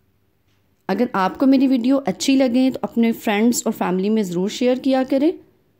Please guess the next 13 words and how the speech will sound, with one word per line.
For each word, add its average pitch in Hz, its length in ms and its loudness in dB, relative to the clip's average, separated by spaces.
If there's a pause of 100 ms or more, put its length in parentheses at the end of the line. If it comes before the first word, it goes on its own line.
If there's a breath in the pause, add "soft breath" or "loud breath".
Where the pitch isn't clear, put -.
(440)
और 160 200 -4
अगर 214 240 2
मेरे 277 260 4
चैनल 208 320 -2
पर 226 200 -2
नए 208 280 0
हैं 269 260 2
तो 254 140 -2
चैनल 185 320 -2
को 202 120 -4
सब्सक्राइब 175 600 -4
ज़रूर 185 340 -2
करें। 269 320 2